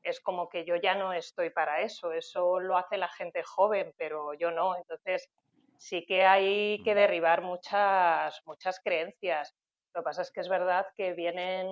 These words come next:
Speaker 1: muchas veces con las defensas muy altas, ¿no? Y entonces eso es lo primero que en, que en individual hay que trabajar, ¿no? Como muy bien ha dicho Jonathan, hay una base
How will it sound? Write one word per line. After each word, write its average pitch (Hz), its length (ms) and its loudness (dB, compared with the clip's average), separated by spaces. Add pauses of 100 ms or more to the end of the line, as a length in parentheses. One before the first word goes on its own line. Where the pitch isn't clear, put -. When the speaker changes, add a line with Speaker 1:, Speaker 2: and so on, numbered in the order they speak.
(180)
Speaker 1:
muchas 185 360 -12
veces - 280 -12
con 196 160 -4
las 165 180 -2
defensas 175 680 -6
muy 170 240 -6
altas, 151 680 -10
¿no? 196 200 -14 (320)
Y 180 40 -2
entonces 165 400 -6
eso 175 160 -6
es - 80 -4
lo 202 160 4
primero 196 560 2
que 202 340 2
en, 196 400 -6
que 202 60 0
en 196 80 -2
individual 196 640 2
hay 196 160 2
que 196 100 -2
trabajar, 165 720 -2
¿no? 190 220 -6
Como 165 260 -6
muy 190 220 -6
bien 196 160 -2
ha 196 100 -2
dicho 196 800 2
Jonathan, 202 480 -2
hay 180 160 -4
una 185 180 -4
base 185 220 -4